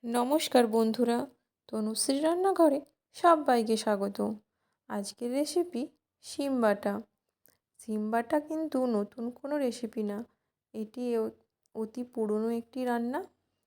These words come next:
গরম ভাতে প্রথম পাতে এই শিম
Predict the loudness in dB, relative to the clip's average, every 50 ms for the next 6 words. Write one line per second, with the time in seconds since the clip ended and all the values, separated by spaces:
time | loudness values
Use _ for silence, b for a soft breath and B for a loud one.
0 | _ _ _ _ -10 -4 -2 0 0 0 -2 -4 -4 -4 -2 -2 -2 -2 -2 -2
1 | -4 -4 -6 -8 _ _ _ _ _ _ _ -2 -2 -2 -2 -2 -4 -2 0 2
2 | 2 2 2 0 -2 -6 -6 -6 -8 _ _ _ _ _ _ _ -8 -6 -6 -6
3 | -4 -2 0 0 2